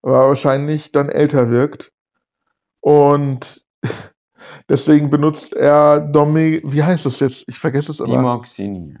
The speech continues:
Speaker 1: Genau, Dimoxinil und schüttet es sich ins Gesicht. In dem Moment kommt Huma ins Bad und schreit Bart an, von wegen, was, was er da macht. Und Bart lässt vor Schock die Flasche mit Dimoxynil fallen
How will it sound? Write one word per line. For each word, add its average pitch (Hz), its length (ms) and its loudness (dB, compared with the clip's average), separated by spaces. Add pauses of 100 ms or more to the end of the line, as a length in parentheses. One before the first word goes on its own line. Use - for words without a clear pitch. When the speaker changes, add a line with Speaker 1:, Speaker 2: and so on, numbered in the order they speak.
Speaker 1:
Genau, 135 300 0
Dimoxinil 156 1000 0 (140)
und 147 340 -4
schüttet 180 400 -2
es 156 160 -10
sich 160 180 -6
ins 151 200 -6
Gesicht. 156 440 0 (600)
In 156 80 -2
dem 170 160 6
Moment 165 260 2
kommt 160 300 -2
Huma 185 220 2
ins 139 240 -6
Bad 147 480 2 (800)
und 156 340 4
schreit 151 400 2
Bart 151 260 2
an, 147 260 2
von 151 160 0
wegen, 151 120 4
was, 147 160 0
was 139 320 -4
er 147 100 2
da 135 220 4
macht. 156 360 -2
Und 151 160 -4
Bart 147 280 2
lässt 160 380 0
vor 151 300 0
Schock - 420 -4 (420)
die 165 100 -2
Flasche 147 440 2
mit 151 260 0
Dimoxynil 165 840 0
fallen 170 580 0